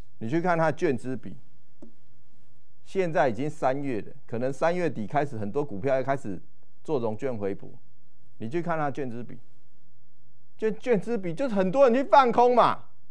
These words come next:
那就一句话嘛，空头不死，多头不止。那你觉得嘞？所以那些股票就不会跌，它也不想跌，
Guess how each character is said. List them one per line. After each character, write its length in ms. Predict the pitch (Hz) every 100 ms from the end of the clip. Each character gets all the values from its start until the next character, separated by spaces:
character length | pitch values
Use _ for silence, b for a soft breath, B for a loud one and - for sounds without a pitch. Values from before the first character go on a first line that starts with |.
| - - - - -
那 180 | 185 - - - - - - - - - - - - - - -
就 100 | 160
一 120 | 127
句 140 | 147
话 180 | 135 117
嘛， 140 | - - - - -
空 180 | 175 170
头 180 | 120
不 160 | 120 151
死， 180 | - - -
多 160 | 147 147
头 160 | 107
不 100 | 120
止。 160 | - - - - - - - - - - - - - -
那 100 | 143
你 140 | 98
觉 140 | 92
得 100 | 87
嘞？ 120 | 85 - - - - - - - - - -
所 140 | - 262
以 140 | 190 -
那 100 | 226
些 160 | 214 214
股 100 | 131
票 240 | 180 151 - -
就 80 | -
不 140 | - 131
会 140 | 185
跌， 260 | 185 - - - - - - - - -
它 140 | - 254
也 60 |
不 120 | 190
想 240 | 240 135 110
跌， 300 | 98 95